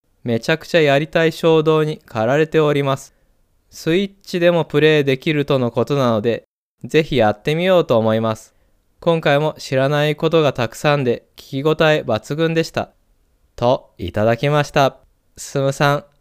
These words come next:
ありがとうございます。喫茶コ落としについては、最初にご紹介させていただいたのが、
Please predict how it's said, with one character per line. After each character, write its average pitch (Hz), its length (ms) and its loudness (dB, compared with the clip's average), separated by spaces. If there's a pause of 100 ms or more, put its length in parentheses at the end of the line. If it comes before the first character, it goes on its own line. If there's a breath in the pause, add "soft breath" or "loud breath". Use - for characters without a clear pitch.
(100)
あ 107 120 -4
り 120 100 2
が 123 100 2
と 123 80 0
う - 20 4
ご 117 60 2
ざ 127 120 2
い 131 60 4
ま 139 100 2
す。 135 420 0 (840)
喫 - 420 -10
茶 180 140 4
コ 190 160 0
落 185 80 0
と 175 80 2
し 165 160 -2
に 151 80 2
つ 143 160 -4
い 135 80 0
て 127 140 2
は、 113 340 4 (200)
最 147 340 0
初 180 180 0
に 175 140 -2
ご 156 100 2
紹 165 340 0
介 165 300 2
さ 170 160 -4
せ 165 180 -4
て 160 140 -2
い 160 60 -2
た 160 160 4
だ 160 100 4
い 156 80 2
た 160 120 4
の 117 180 2
が、 107 320 2